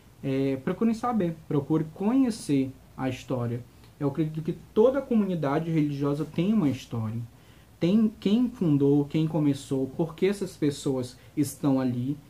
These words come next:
Existe um objetivo. Então, assim, procure conhecer. É, porque no determin-, no determinado momento que você se abrir, é, quando você chegar nesse caminho, vai vir, assim, um monte de mão, assim, tentando lhe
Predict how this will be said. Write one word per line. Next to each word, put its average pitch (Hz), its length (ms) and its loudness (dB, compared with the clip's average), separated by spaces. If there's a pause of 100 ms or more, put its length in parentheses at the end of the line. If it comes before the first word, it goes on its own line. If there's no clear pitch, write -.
(140)
Existe 156 420 0
um 226 100 4
objetivo. 180 800 -2 (260)
Então, 165 240 -2
assim, 214 140 -2
procure 202 380 0
conhecer. 226 580 -2 (720)
É, 151 200 2
porque 170 360 2
no 180 140 0
determin-, 196 480 0
no 156 160 2
determinado 170 520 2
momento 214 320 2
que - 60 -12
você 156 260 -2
se - 140 -4
abrir, 156 560 2 (720)
é, 131 720 0 (180)
quando 151 220 4
você 156 200 0
chegar 147 440 0
nesse 208 200 -2
caminho, 147 600 2 (100)
vai 143 260 2
vir, 143 340 4
assim, 156 260 0
um 127 40 2
monte 127 280 0
de 156 80 -2
mão, 151 220 2
assim, 117 380 -4 (380)
tentando 120 400 2
lhe 127 420 2